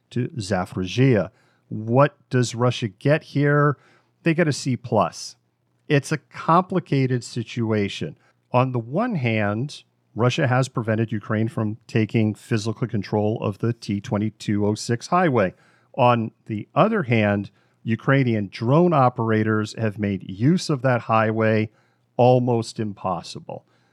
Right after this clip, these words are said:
Overused term, fire control. "Oh, Ukraine has fire control." Doesn't mean that you can't use that road, just means it's very difficult to use that road. And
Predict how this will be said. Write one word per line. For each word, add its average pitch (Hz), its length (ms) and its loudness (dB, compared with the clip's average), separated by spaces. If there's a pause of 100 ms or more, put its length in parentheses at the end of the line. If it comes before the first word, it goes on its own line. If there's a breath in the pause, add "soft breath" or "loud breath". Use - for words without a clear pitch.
(140)
Overused 117 480 2
term, 110 320 0
fire 98 360 0
control. 117 420 0
"Oh, 180 40 0
Ukraine 139 400 0
has 135 200 -2
fire 123 320 0
control." 104 460 -6 (260 soft breath)
Doesn't 113 280 0
mean 120 200 2
that 113 160 -6
you 107 200 -8
can't 113 360 -4
use 151 320 2
that 139 180 2
road, 120 360 4 (260 soft breath)
just - 240 -6
means 98 180 -4
it's 87 120 -12
very 98 220 -8
difficult 127 560 -4
to 107 120 -12
use 95 260 -4
that 104 180 0
road. 101 340 4 (380 soft breath)
And 110 360 2